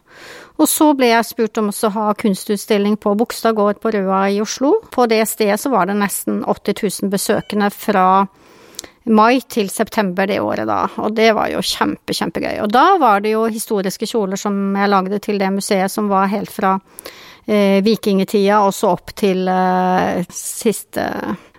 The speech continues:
mote som vi designet i og blandet i av moter som var ute fra inspirasjon av bilder og tepper og ting som hang på museet, så det var veldig gøy oppgave å få, altså.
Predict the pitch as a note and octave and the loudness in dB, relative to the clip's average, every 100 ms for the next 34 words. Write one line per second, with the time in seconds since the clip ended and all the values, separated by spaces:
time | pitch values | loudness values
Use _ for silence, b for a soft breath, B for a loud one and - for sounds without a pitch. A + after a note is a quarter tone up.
0 | - A3 F#3+ - F#3+ - F#3 - E3+ F3 | 0 2 2 0 -4 -2 -2 -2 -4 -6
1 | - G3+ A3 F#3 F#3 F#3 F#3 F#3 F#3 F#3 | -8 -2 0 0 0 0 0 -2 0 -2
2 | - F3 G3+ G#3 F#3+ F#3 F#3 F#3 F#3 F#3 | -2 -4 2 2 2 2 0 -2 -2 0
3 | F#3+ F#3 G3 F#3+ - F#3+ - G3 G3 G3 | 0 2 2 0 -2 -6 -4 -4 -2 -4
4 | - B3+ F4 F#4 - B3 - B3+ B3 B3 | -4 -2 0 0 0 -4 0 2 2 2
5 | B3 B3+ A#3+ A#3 A#3 A#3 A#3 - A#3+ _ | 2 0 0 2 2 4 2 2 0 _
6 | - A3+ A3 A3 A3 B B B - A#3+ | -4 -2 2 2 0 B B B -4 0
7 | G#3+ - G#3+ G#3 F#3+ - G#3+ G#3 G#3+ F#3+ | 0 2 2 4 2 0 0 0 0 2
8 | G#3 B3+ - A#3 A3 G#3 G3+ G3+ G#3 G#3 | 2 2 0 -2 0 2 2 2 2 2
9 | F#3 F3+ G3+ G3 F#3 F#3+ F3 F#3 F#3 - | 2 -2 -4 -4 -4 -4 -4 -4 -4 -4
10 | - - F#3 F#3 F#3+ F#3+ - - - - | -6 -4 -6 -4 -4 -6 -6 -8 -8 -12
11 | - | -14